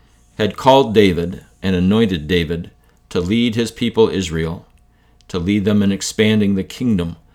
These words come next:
from Jerusalem outward. So this is more than a poem for David. This is praise. This is something that was real. This is something that he lived.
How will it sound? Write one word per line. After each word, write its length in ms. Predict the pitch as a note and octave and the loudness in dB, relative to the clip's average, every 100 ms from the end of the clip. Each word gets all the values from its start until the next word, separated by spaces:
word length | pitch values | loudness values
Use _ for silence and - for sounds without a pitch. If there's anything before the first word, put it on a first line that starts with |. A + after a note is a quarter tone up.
| _ _ | _ _
from 180 | - F2+ | -6 -4
Jerusalem 760 | E2+ G2 A2 A2 G2 F#2+ G2+ - _ _ _ _ | -2 2 2 0 -2 -2 -4 -12 _ _ _ _
outward. 460 | G2 F#2+ E2+ E2+ - _ _ _ _ _ _ _ _ _ _ _ _ _ | -4 -2 -4 -6 -10 _ _ _ _ _ _ _ _ _ _ _ _ _
So 140 | - A#2 | -8 -2
this 240 | D#3 D#3+ | 0 0
is 100 | C#3 | 2
more 220 | C#3+ C#3+ | 4 4
than 120 | B2+ A#2 | 4 0
a 60 | |
poem 500 | F#2+ D3 D3+ F2 D#2 | 0 0 2 2 -2
for 200 | F2+ E2+ | -8 -8
David. 480 | D2 D#2+ D#2 - - _ _ _ _ _ - _ | -4 -4 -6 -10 -16 _ _ _ _ _ -20 _
This 180 | - G2 | -6 -4
is 140 | G2+ - | -4 -8
praise. 720 | - A#2 A2 F2 - - - _ _ _ _ | 0 4 4 2 -10 -12 -16 _ _ _ _
This 220 | A2+ - | -6 -4
is 80 | B2 | -4
something 420 | - B2 A#2 G#2 | -2 -2 0 0
that 160 | F#2+ - | 0 -4
was 180 | F2 | -8
real. 380 | E2+ A#2 G2 D#2 | -4 -2 -2 -4
This 260 | D#2+ F#2+ - | -6 -6 -6
is 80 | F#2+ | -6
something 380 | G#2 F#2+ F#2 | -6 -2 -2
that 160 | F2 E2 | 0 -2
he 100 | F2+ | -2
lived. 360 | F2 G#2 D#2+ | 0 0 -2